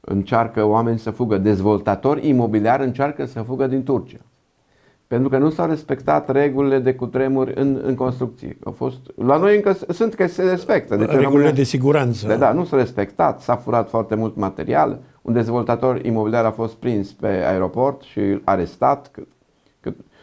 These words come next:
Speaker 1: în multe blocuri din ce-au vândut el s-au prăbușit total și erau prezentate rezistente la cutremur. Dezvoltatorii imobiliari fug, vor fi trași la răspundere pentru că așa asta este. Deci,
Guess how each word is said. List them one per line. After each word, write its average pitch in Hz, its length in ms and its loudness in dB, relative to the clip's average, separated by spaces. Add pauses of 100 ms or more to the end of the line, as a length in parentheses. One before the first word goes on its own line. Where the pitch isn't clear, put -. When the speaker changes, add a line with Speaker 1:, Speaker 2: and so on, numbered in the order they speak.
(140)
Speaker 1:
în 107 300 0
multe 139 300 4
blocuri 113 400 0
din 104 480 0 (180)
ce-au 110 160 -2
vândut 104 300 0
el 98 180 0
s-au 95 180 -2
prăbușit 90 460 -4
total 110 380 2
și - 120 -4
erau 107 200 4
prezentate 107 800 -2 (160)
rezistente 101 540 -4
la 110 80 0
cutremur. 101 420 -8 (1160)
Dezvoltatorii 113 720 2
imobiliari 113 520 2
fug, 170 180 0
vor 151 200 4
fi 160 120 0
trași 196 320 2
la 143 100 2
răspundere 110 600 0
pentru 185 280 0
că 190 80 2
așa 190 240 4
asta 220 300 4
este. - 340 -6 (140)
Deci, 123 420 -2